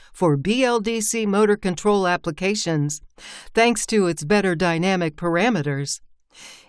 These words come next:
It shows faster rising and falling times and a lower reverse recovery charge, Q R R,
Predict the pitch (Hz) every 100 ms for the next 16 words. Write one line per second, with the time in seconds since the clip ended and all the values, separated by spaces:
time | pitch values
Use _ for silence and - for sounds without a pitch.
0 | - 294 - 285 254 226 - 254 262 -
1 | 208 165 208 247 240 254 254 - 240 -
2 | 240 240 208 160 160 175 165 185 208 214
3 | - - - 240 247 233 247 254 254 247
4 | 185 160 214 226 - 226 220 269 220 175
5 | 156 180 190 156 147 147 - - - 240
6 | 190 165 160 190 196 160 156